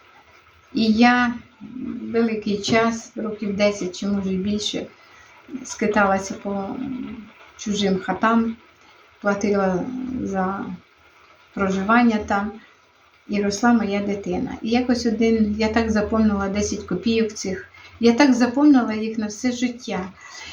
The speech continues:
Е, якось так, що дитина прибігла з школи, це був, не знаю, другий, третій клас, навірно, і вона, а, там, де я жила на квартирі,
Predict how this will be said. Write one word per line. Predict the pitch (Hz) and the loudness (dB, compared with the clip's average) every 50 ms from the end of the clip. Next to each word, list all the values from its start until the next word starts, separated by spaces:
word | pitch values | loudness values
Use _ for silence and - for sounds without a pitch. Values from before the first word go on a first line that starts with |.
| - - - - - | -16 -16 -16 -10 -4
Е, | - 208 202 202 196 196 196 196 196 196 190 190 190 190 202 | -2 0 2 2 2 0 0 -2 -2 -2 -2 -2 -4 -4 0
якось | 202 220 254 262 - 269 254 - | 2 4 4 4 4 2 0 2
так, | - 262 254 254 | 4 4 4 4
що | - - 226 | 2 -2 -2
дитина | 208 220 - 262 254 254 247 | -2 0 4 6 6 6 6
прибігла | 247 220 220 220 190 220 226 226 214 208 | 4 2 -4 -4 -2 -2 -2 0 -2 -2
з | 208 | -4
школи, | - - - - 190 185 190 190 196 208 226 262 262 254 254 247 - - - - - - _ | -6 -8 -8 -6 -4 -4 -4 -4 -4 -2 2 2 2 2 0 -4 -10 -20 -20 -20 -20 -20 _
це | - - 254 277 302 | -2 2 4 4 6
був, | 285 240 247 247 254 247 | 6 4 4 6 6 6
не | 240 226 214 | 6 6 4
знаю, | 208 202 202 190 185 190 190 190 185 185 | 0 -4 -4 -2 -2 -2 -2 -2 -2 -2
другий, | 185 208 208 233 226 214 196 202 | -2 0 0 0 0 0 -2 -4
третій | - 202 214 214 214 208 208 196 185 | -4 -4 -4 -4 -4 -4 -4 -4 -4
клас, | - 202 202 202 202 - - - | -2 -2 0 0 -2 -2 -4 -4
навірно, | 190 196 190 190 190 190 185 180 | -4 -2 -2 -2 -2 0 0 0
і | 185 | 2
вона, | 208 226 240 262 285 285 294 294 - - - - _ _ _ _ _ | 4 6 6 8 8 6 4 2 -2 -8 -20 -20 _ _ _ _ _
а, | - - 208 214 208 202 202 202 202 196 - - - - _ _ | -8 -4 -2 0 2 2 2 0 -2 -4 -10 -14 -16 -20 _ _
там, | - 247 240 240 226 | 2 4 4 6 4
де | 220 | 4
я | 220 220 220 220 | 2 2 2 0
жила | 214 220 226 220 208 202 | 0 0 0 0 0 0
на | 202 202 | 0 -2
квартирі, | 196 - - 202 202 - - 226 226 233 254 277 311 294 | -4 -2 -4 -4 -4 -4 -2 0 2 4 4 4 2 0